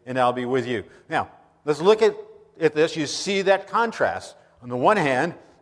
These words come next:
Jacob is looking at Laban and going, "This guy doesn't like me anymore." Okay? I mean, he's living in his house. He doesn't like me anymore. Right? So he's making his decision based on that.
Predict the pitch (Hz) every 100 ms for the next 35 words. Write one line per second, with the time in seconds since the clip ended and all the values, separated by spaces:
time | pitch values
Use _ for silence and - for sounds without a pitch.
0 | _ - 208 202 156 135 135 185 185 170
1 | 160 143 139 135 135 208 175 135 131 131
2 | 139 131 117 - - - - 147 131 104
3 | 98 127 - 90 80 85 - - _ _
4 | _ _ _ _ _ _ _ _ _ _
5 | _ _ _ _ _ - 95 107 _ _
6 | 120 135 127 208 147 113 107 120 101 170
7 | 165 - - - _ _ _ _ 110 101
8 | 160 127 156 160 120 101 92 85 - -
9 | _ _ _ _ _ _ 98 120 143 -
10 | - _ _ - 165 139 - - - -
11 | _ _ 120 123 202 208 151 147 - 190
12 | 156 151 147 156 151 151 151